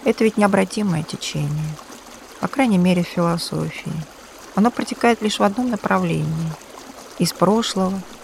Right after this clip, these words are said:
через настоящее, в будущее.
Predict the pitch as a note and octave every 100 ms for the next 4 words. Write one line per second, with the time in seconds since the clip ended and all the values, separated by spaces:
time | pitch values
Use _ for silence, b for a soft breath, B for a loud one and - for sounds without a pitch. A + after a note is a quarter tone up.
0 | - - A3 F#3+ F3 - E3 D#3+ F3 F#3
1 | - - F3+ F3 - - D#3 D#3+ D#3+ D3+
2 | D#3 - D#3